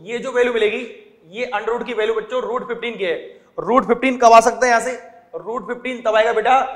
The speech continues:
जब n value थ्री होगा, क्योंकि three into three plus two यानी कि फ़ाइव into three under root fifteen हो जाएगा। तो एन value अगर थ्री रखते हैं, एन value three अगर रखें, तो यहां से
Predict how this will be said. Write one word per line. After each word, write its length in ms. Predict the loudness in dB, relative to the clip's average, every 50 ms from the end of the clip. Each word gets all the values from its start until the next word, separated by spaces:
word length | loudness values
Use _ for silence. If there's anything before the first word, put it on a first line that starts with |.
| -14 -18 -20 -18 0
जब 300 | 2 2 2 2 0 -4 -2
n 180 | 0 2 4
value 200 | 6 6 4 4 2
थ्री 140 | 0 0 2
होगा, 220 | 2 4 2 2 0 -2 -8 -14 -18 -20 _
क्योंकि 180 | -16 -16 -16 -16 -16 -14
three 200 | -12 -10 -10 -10 -10 -12
into 240 | -12 -12 -10 -12 -12 -12
three 120 | -14 -14 -8
plus 240 | -6 -6 -6 -6 -6
two 80 | -6 -6 -6 -8 -14 -20 _ _ _ _ _
यानी 160 | -12 -10 -10 -10
कि 60 | -6
फ़ाइव 220 | -4 -2 -2 -2 -2
into 200 | -4 -6 -8 -8
three 120 | -8 -8 -10 -10 -16 -20 -20 _ _ -6
under 160 | -4 -2 -2 -4
root 120 | -4 -6
fifteen 240 | -8 -8 -6 -6 -4
हो 80 | -4
जाएगा। 200 | -4 -4 -4 -6 -8 -10 -16 -20 _ _ _ _ _ _ _ -2
तो 200 | -2 -2 -2 -4 -4
एन 160 | -4 -2 0
value 220 | 0 0 2 2
अगर 200 | 0 0 0 -2 -4 -6
थ्री 120 | -8 -6
रखते 280 | -4 -4 -4 -4 -4 -6
हैं, 160 | -4 -4 -6 -8 -12 -18 -20 -20 _ _ _ _ _ _ _ _ _ _ _ _ _ _ _ _ _ _ _ -8
एन 180 | -6 -6 -4 -2
value 200 | -4 -4 -4 -6
three 180 | -6 -6 -4 -2
अगर 200 | 0 2 2 2
रखें, 280 | 0 0 -2 -4 -4 -6 -10 -16 -20 -20 -20 _ _ _ -12
तो 120 | -10 -10 -8
यहां 280 | -4 -2 0 0 0
से 180 | 0 -2 -4